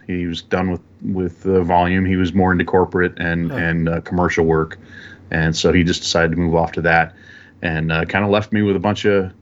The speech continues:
Speaker 1: bunch of volume work to do. So
Speaker 2: Interesting.
Speaker 1: um, that's kinda just fell in my lap, really. So.
Speaker 2: Yeah. And that, I mean, that's a great story. So how, how many years has it been now?
Speaker 1: Really, I picked that stuff up with him at about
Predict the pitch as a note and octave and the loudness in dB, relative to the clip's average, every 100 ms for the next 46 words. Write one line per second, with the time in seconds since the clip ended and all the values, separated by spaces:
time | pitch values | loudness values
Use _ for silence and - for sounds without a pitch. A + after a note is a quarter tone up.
0 | - A2 A2 G#2 F#2 G#2+ D3+ F#2 D#2+ C#2 | -6 -4 0 2 2 2 2 0 -2 -8
1 | - D#2 D2 - - F2+ D#2+ - C3+ D3 | -12 -10 -10 -12 -6 -4 -4 -8 -16 -16
2 | - F2 - - _ - E2+ D#2 D#2 D#2 | -16 -18 -18 -20 _ -14 -8 -8 -8 -10
3 | F2 F#2 - A2+ G#2+ F#2 G#2 - F#2+ G2+ | -2 -2 0 0 2 0 -4 -4 -2 0
4 | F2 D#2+ F#2+ E2 F2 E2 E2+ _ _ _ | 0 0 -2 -2 -6 -6 -10 _ _ _
5 | _ _ - - B2 C#3+ G3 D#3 - _ | _ _ -20 -12 -2 0 0 -2 -8 _
6 | _ - D3 C3+ A#2+ A2 G#2+ _ _ - | _ -8 -4 -2 -4 -10 -16 _ _ -4
7 | B2 - A#2+ B2 B2+ A2+ G#2 A2+ G#2 - | -4 -4 -2 0 0 0 0 -2 -2 -2
8 | A#2 F#2+ A2 B2+ C3 A2 A2+ A2+ A#2 G2+ | -2 -2 -2 -2 -2 -4 -4 -2 -4 -4
9 | A2+ A2 C#3 D3 F#3 A3 - _ _ _ | -8 -6 -4 -2 -4 -6 -12 _ _ _
10 | _ - - - - A#2 D3+ B2 C#3 C3+ | _ -20 -20 -12 2 6 6 4 0 2
11 | B2+ B2+ - A#2+ A#2+ A2+ G#2 A2 A2 G#2 | 0 0 -2 -2 -2 -2 -2 0 2 2
12 | F#2 F#2+ | 0 -2